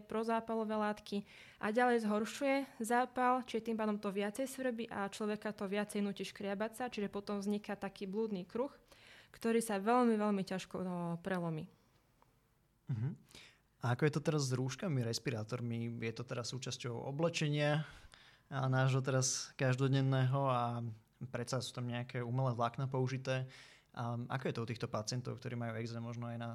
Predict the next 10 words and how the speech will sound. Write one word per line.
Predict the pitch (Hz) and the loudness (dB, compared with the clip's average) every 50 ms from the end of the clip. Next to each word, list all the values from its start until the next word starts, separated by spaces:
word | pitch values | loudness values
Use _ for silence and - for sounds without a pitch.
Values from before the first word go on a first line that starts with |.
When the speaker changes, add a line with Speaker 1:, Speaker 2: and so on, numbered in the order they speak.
| - | -8
Speaker 2:
na | 131 127 120 120 | -8 -8 -8 -6
tvári | - 135 127 120 117 117 120 117 117 | -2 0 0 0 0 -4 -6 -6 -6
alebo | 117 113 113 117 113 117 117 117 117 117 | -6 -6 -6 -6 -6 -6 -6 -6 -8 -8
sú | - - 135 | -10 -12 -10
citliví? | - 123 127 - - 127 123 131 135 131 - - _ _ _ _ _ _ _ | -10 -10 -10 -8 -8 -6 -6 -6 -6 -8 -10 -14 _ _ _ _ _ _ _
Speaker 1:
Je | - 226 240 240 | -2 0 0 0
to | 240 220 | 0 0
dosť | 214 262 277 - | 0 0 -2 -2
komplikované, | - 233 214 208 226 233 226 - 254 254 254 262 254 254 254 247 247 254 - | 0 0 0 2 0 -2 0 -2 0 2 2 2 4 2 2 0 0 -4 -6
pretože | - - 220 220 214 220 214 214 202 208 214 208 202 208 202 202 196 196 196 | -6 -6 -6 -4 -2 -2 -2 -2 -2 -2 0 0 0 0 0 -2 -2 -4 -8